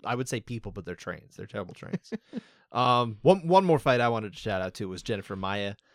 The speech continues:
Speaker 1: and, uh, Casey O'Neill in particular in
Speaker 2: Yeah.
Speaker 1: this fight. But this is a big fight for O'Neill. Maia's obviously up there in the rankings at one twenty-five. And this is gonna be, you know, O'Neill's coming off an injury, too.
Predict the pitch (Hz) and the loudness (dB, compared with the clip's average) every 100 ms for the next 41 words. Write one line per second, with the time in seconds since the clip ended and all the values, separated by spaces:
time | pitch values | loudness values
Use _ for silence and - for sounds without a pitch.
0 | _ - 104 98 90 82 90 85 - 165 | _ -12 -8 -6 -8 -10 -10 -6 2 2
1 | 151 120 113 110 98 - - - - 101 | 4 0 0 -2 -4 -10 -8 -6 -6 -6
2 | 90 78 - _ - 156 135 123 101 170 | -8 -10 -14 _ -6 0 0 0 -2 4
3 | 226 226 160 156 - 143 139 - 113 110 | 6 6 4 2 2 0 0 -2 -4 -4
4 | 127 131 135 135 _ _ - 123 127 127 | -4 -2 -4 -8 _ _ -6 -2 0 0
5 | 113 117 107 117 110 - 110 107 107 - | -2 -4 -6 -4 -6 -4 -2 0 -2 -4
6 | 117 104 104 104 104 104 101 101 - 110 | -12 -10 -8 -8 -10 -12 -10 -10 -8 -10
7 | 107 - 98 95 104 95 95 92 - _ | -10 -10 -10 -8 -4 -2 -2 -4 -10 _
8 | 104 107 104 107 127 131 139 143 131 123 | -10 -8 -6 -6 -6 -6 -6 -4 -4 -6
9 | 120 117 - 113 _ - - - - 110 | -10 -12 -16 -20 _ -18 -12 -12 -12 -12
10 | 107 170 180 151 139 120 101 117 98 87 | -6 -4 -4 -6 -6 -6 -6 -8 -8 -12
11 | - 107 95 - | -8 -8 -8 -10